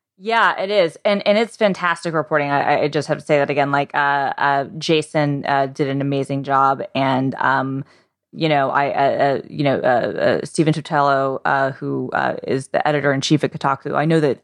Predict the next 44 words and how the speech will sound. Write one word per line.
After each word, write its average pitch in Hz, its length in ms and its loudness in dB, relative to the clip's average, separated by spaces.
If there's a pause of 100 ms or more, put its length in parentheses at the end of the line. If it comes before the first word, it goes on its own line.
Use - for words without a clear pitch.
I, - 100 2 (180)
you 175 80 -2
know, 156 80 2
having 175 360 0
used 175 260 -2
to 123 200 0
been, 147 400 0
like, 143 240 -2
worked 151 400 0
in 147 60 2
the 139 60 -2
pod 143 280 0
next 143 360 -4
to, 147 180 2
to - 160 -10
theirs, 139 560 0 (880)
I 160 80 4
can't 170 240 0
even 151 140 0
imagine 147 260 0
how 151 80 -2
much 143 200 -6
vetting 139 460 0
and, 139 260 -4
and, 135 380 -4
and 135 400 -4
work 147 300 0
went 143 160 0
into 139 160 -8
this 131 140 -8
story. 139 440 0
And 135 160 -2
it's, - 260 -12
it's, - 440 -4 (280)
it's 165 220 0
damning, 175 400 0
as 147 180 0
you 151 120 -2
say, 147 240 2
but 147 100 -2
it's 147 160 -4
also 143 280 0
just, 143 220 -4
like, 135 200 -4